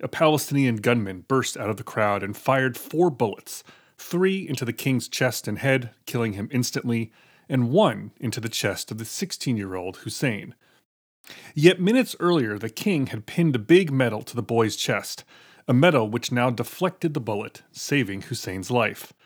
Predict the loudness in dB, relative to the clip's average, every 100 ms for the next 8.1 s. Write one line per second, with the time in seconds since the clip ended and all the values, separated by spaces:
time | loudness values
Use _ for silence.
0 | _ _ _ _ _ -6 0 4 6 4
1 | 0 2 2 2 -6 -18 _ -6 -4 -4
2 | -6 -8 0 2 2 0 -8 -6 -4 -2
3 | 0 0 0 -4 0 0 0 -6 -18 _
4 | _ _ -4 0 2 2 2 0 0 -2
5 | -2 -6 -6 -12 -18 -4 0 0 -2 -2
6 | 0 2 0 0 -2 0 0 -2 0 0
7 | 0 0 0 0 0 -2 -2 -4 -10 -12
8 | -14